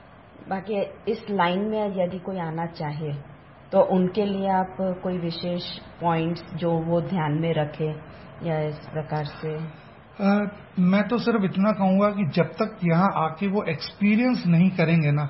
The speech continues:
Speaker 1: इस लाइन में, माना, एक्टिंग के फील्ड में या प्रोफेशन वो अपना अपनाना चाहें,
Speaker 2: तो उसके लिए देखिए, आजकल बहुत सारी संस्थाएं हैं, नेशनल स्कूल of ड्रामा है,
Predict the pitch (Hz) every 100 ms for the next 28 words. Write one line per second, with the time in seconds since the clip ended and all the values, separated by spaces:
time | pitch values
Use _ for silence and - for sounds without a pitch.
0 | - 226 226 220 196 196 202 202 190 190
1 | - 160 147 - 175 180 190 - 185 170
2 | 165 175 175 170 165 160 156 156 160 147
3 | 170 160 185 175 175 160 170 165 160 160
4 | 160 156 156 - 147 143 147 147 - -
5 | - - - - - - - - - -
6 | 220 - 247 254 220 214 247 - 175 -
7 | 214 143 170 - 226 208 196 160 139 160
8 | 160 160 151 165 151 139 160 - 151 147
9 | 131 147 135 143 131